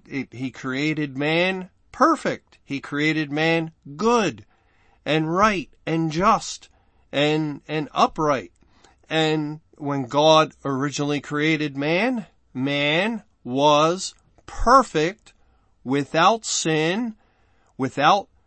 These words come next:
iniquity of any kind, and he was able to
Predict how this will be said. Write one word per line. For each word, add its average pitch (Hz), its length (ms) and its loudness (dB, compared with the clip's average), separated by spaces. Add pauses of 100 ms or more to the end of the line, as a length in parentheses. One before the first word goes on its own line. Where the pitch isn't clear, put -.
iniquity 170 840 -2 (500)
of 143 220 -2
any 175 300 0
kind, 156 640 -2 (400)
and 143 240 0
he 170 300 -6
was 196 400 -4
able 156 600 -2 (220)
to 160 560 0